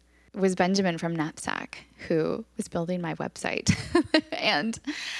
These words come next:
and that's sort of the part of quiet grief that's hard.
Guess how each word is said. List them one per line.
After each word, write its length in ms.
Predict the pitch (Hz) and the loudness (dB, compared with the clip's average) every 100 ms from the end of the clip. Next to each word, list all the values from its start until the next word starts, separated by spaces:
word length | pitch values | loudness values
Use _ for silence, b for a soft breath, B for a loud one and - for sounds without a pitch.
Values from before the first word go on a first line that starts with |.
| B B _ _ _ _ | B B _ _ _ _
and 120 | 202 196 | 2 2
that's 240 | 202 - | 2 -2
sort 240 | - 208 | 0 4
of 100 | 190 | 4
the 100 | 180 175 - | 2 -2 -8
part 460 | - 202 190 180 - - | -6 0 2 2 0 -2
of 240 | 165 - | -4 -6
quiet 520 | - 170 156 160 - | -6 -2 0 -2 -4
grief 360 | - 156 151 - | -4 -4 -4 -6
that's 200 | 147 - | -6 -6
hard. 600 | - - 143 - - | -8 -6 -6 -6 -6